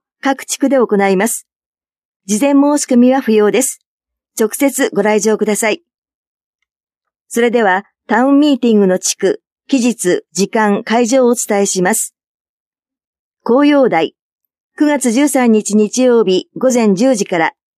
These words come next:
城山文化センター中会議室。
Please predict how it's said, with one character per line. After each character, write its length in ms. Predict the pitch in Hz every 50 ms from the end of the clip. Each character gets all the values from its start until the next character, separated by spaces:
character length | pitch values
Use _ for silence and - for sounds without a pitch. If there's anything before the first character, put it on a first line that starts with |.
| _ _ _ _ _ _ _
城 260 | - - 226 226 254 285
山 200 | 285 277 277 269
文 220 | 254 262 262 254
化 100 | 262 247
セ 160 | - 254 247
ン 80 | 240 214
タ 360 | - 202 175 170 160 123 -
ー 120 | - _ -
中 200 | - 240 269 262
会 240 | - 254 247 240 220
議 160 | 208 208 202
室。 320 | - - - - - -